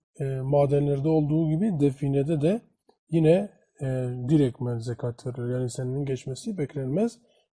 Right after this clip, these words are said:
وَمَا يُوجَدُ مِنَ الرِّكَازِ. E, define, rikaz define demektir. Eğer bulunursa فَفِيهِ الْخُمُسُ. Onda beşte bir zekat olarak. Tabi orayı yani filhal demeyi,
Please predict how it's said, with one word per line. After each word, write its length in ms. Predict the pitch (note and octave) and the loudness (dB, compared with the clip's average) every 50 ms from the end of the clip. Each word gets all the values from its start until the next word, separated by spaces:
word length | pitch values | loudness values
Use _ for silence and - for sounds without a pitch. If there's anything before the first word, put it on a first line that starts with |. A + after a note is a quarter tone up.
| _ | _
وَمَا 340 | - C#3 C3 C3+ C3+ C3 C3+ | -4 -2 0 0 2 2 0
يُوجَدُ 460 | C3 C#3+ F3 F3 D#3+ C3+ C#3 B2+ B2 | 2 2 2 2 2 2 0 0 0
مِنَ 360 | C3 B2+ B2+ B2+ B2+ B2+ B2 | -2 -4 -2 -2 -2 -4 -4
الرِّكَازِ. 720 | A#2 B2+ B2 A#2 - - E3 F3 F3 E3 F3 F#3 F#3+ F#3+ F#3 _ _ _ _ _ _ _ _ _ - | -4 -6 -8 -6 0 2 2 2 2 2 2 4 4 2 0 _ _ _ _ _ _ _ _ _ -10
E, 60 | C#3 C3+ B2+ B2+ B2+ B2+ B2 B2+ B2+ C3+ - D4+ D4 D3 C3 | -8 -6 -6 -6 -4 -6 -6 -6 -8 -12 -14 -16 -10 -4 -2
define, 680 | D#3 D#3 D3+ - C#3+ B2+ B2+ B2 B2 B2+ D3+ F3 F3+ C#3 | -2 -2 -2 -2 -6 -4 -4 -4 -4 -4 -6 -6 -8 -8
rikaz 440 | C3 B2 - - C#3 C3+ B2+ B2 | -8 -8 -6 -4 -6 -4 -4 -6
define 400 | C3+ B2 - - C#3+ C3+ C3+ B2+ | -8 -8 -8 -8 -6 -6 -4 -4
demektir. 520 | B2+ C3 B2 B2 A#2+ A#2 _ - D#3+ D#3 D#3 | -4 -4 -4 -6 -6 -8 _ -6 -6 -4 -2
Eğer 320 | E3 D3 C#3+ C3+ C3 B2+ | -2 -2 -2 -2 -4 -2
bulunursa 720 | C3 D3+ D3 C#3 B2 A#2+ A#2 - - - E3+ F#3 G3 F#3+ - _ _ _ _ _ _ | -2 0 0 0 -2 -4 -4 -4 0 2 2 2 2 -2 -6 _ _ _ _ _ _
فَفِيهِ 480 | - - C#3 - - D#3+ C#3+ C3+ B2+ A#2+ | -10 -10 -8 -4 -2 -2 0 0 -2 -4
الْخُمُسُ. 460 | - - D3+ C#3+ C3 A#2 - - F3 F3 E3+ G3 G3 | -4 -4 -4 -4 -4 -6 -6 -6 -6 -6 -6 -6 -2
Onda 600 | E3 D3+ D3+ C#3+ B2+ A#2+ A#2+ C3+ D3+ E3 F3+ - _ _ - | 0 2 2 2 0 0 2 2 2 2 0 -4 _ _ -10
beşte 400 | D3 B2+ A#2+ - - - B2 B2 | -6 -6 -6 -6 -8 -8 -6 -2
bir 140 | D3 D#3 D#3+ | -2 -2 -2
zekat 380 | C#3+ C3 B2 - - C#3+ C3 - | -2 -4 -6 -6 -6 -8 -6 -4
olarak. 400 | C3 B2+ C#3 E3 G3 A3 A3 - _ _ _ _ _ _ _ | -2 0 2 4 4 2 2 -2 _ _ _ _ _ _ _
Tabi 400 | - D#3+ C#3+ B2+ D3 E3+ F3+ F3+ - | -8 -6 -4 -2 -2 -4 -4 -4 -4
orayı 480 | D#3+ D3+ D3 C#3+ C#3+ C#3+ C#3 C3+ C#3+ C#3 | -4 -2 -2 0 -2 -2 -4 -6 -8 -8
yani 220 | C#3 C#3 C3+ B2+ A#2 | -8 -6 -6 -6 -6
filhal 440 | - C#3+ C3+ A#2+ - C3 C3 B2+ | -4 -4 -4 -4 -4 -6 -6 -4
demeyi, 440 | B2+ C3 B2+ B2+ B2+ C#3+ D3+ D#3+ D#3 | -4 -4 -2 -2 0 0 0 -2 -4